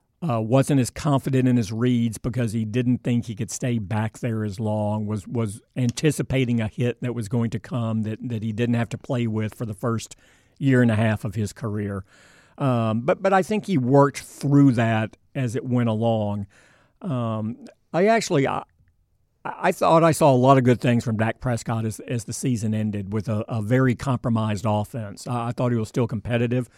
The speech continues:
Uh, he still put them in position to win games. He didn't give games away. Um, and look, for as disappointing as last year was, they were nine and seven,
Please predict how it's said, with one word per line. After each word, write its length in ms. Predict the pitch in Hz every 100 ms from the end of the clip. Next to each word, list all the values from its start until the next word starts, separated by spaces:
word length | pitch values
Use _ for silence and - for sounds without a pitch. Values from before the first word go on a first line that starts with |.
| - _ _ _
Uh, 460 | 185 127 107 104 107 107 _
he 200 | - 127
still 400 | 110 - 147 120
put 260 | 110 143 113
them 160 | 120
in 60 | 120
position 460 | 117 98 120 - 117
to 80 |
win 260 | 107 120 127
games. 440 | 123 120 120 120
He 100 | -
didn't 260 | 113 123 123
give 180 | 120 113
games 340 | 117 120 117
away. 540 | 110 101 113 113 117 123 _ _ _ _ -
Um, 840 | 127 117 107 104 101 101 101 104 -
and 520 | 143 127 123 120 113 107 _ _ _ _ _ -
look, 360 | 143 147 127
for 480 | - 165 151 131 123 -
as 180 | 131
disappointing 600 | 101 160 170 - 160 151
as 120 | 131 117
last 360 | 135 143 -
year 180 | 143 123
was, 600 | 117 139 127 110 107 - _ _ _ _ _ _ _ _ -
they 140 | 143
were 220 | 131 165 190
nine 300 | 156 143 139
and 120 | 120
seven, 540 | - 151 123 101 104